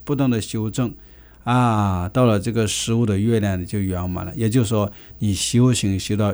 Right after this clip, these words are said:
一定的程度以后，就发现了，哦，原来我以前的好多想法、好多行为都是错了，我现在明白了，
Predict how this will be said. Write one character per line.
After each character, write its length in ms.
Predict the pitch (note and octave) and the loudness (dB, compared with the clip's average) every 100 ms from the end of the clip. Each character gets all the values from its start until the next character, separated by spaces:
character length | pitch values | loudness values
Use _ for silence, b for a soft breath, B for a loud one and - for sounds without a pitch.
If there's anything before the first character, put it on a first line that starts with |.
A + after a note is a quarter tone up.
| - | -4
一 180 | G2+ G2+ | -4 2
定 180 | C3 | 4
的 100 | A2+ | 4
程 240 | F#2 - G2+ | 2 -2 -2
度 160 | A2 | 0
以 80 | G2 | 0
后， 120 | F#2 | 0
就 100 | G2+ | -2
发 260 | F#2+ - G2+ | -2 -2 0
现 160 | G2 A2 | 0 0
了， 80 | |
哦， 840 | G#2 A2 A#2 A#2 A2 G2+ F#2+ F#2 F#2 | 0 0 2 2 0 0 -2 -4 -2
原 180 | G2+ G#2 | 0 2
来 240 | G#2 G2+ - B B B B B | 2 2 -4 B B B B B
我 160 | A#2 | 2
以 160 | A2+ G2+ | 4 4
前 260 | F#2+ G2+ | 2 0
的 140 | G2+ F#2+ | 2 2
好 160 | F#2+ | 0
多 140 | F#2 G#2 | 0 0
想 360 | - G#2 F#2 | 0 0 -2
法、 320 | F#2 F#2 F2 F2 | -4 -4 -4 -4
好 160 | G2 | -4
多 140 | F#2 G2 | -2 -2
行 320 | - G2 G2 | -2 -2 -2
为 220 | F#2 F#2 | -2 -4
都 180 | - F#2+ | -2 -2
是 100 | G2+ | -2
错 260 | - - G2+ | -4 -4 -4
了， 160 | F2 - | -4 -6
我 140 | G#2+ | -6
现 200 | - A2+ | -2 0
在 120 | G#2+ | 2
明 300 | G2 F#2 G2+ | 0 0 0
白 180 | G2+ F2+ | -2 -4
了， 140 | F2 | -6